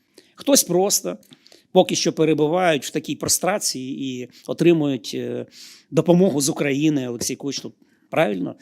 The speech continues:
сказав, що модель змінилася. Раніше ми отримали трансфери за рахунок трудової міграції і поповнювали, скажімо, е, і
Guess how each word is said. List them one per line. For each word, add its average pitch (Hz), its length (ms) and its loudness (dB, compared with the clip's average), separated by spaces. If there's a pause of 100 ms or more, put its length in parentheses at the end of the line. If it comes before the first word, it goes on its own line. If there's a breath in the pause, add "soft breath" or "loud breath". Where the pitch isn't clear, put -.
(220 loud breath)
сказав, 127 400 -4
що 120 320 -10
модель 160 460 -2
змінилася. 151 680 -2
Раніше 185 340 0
ми 240 140 -4
отримали 156 420 -2
трансфери 131 560 -6 (420 soft breath)
за 143 160 -2
рахунок 151 360 -4
трудової 147 420 -4
міграції 160 560 -4 (260 soft breath)
і 143 80 -4
поповнювали, 143 800 -2 (720 loud breath)
скажімо, 139 640 -2
е, 131 380 -8
і 147 260 0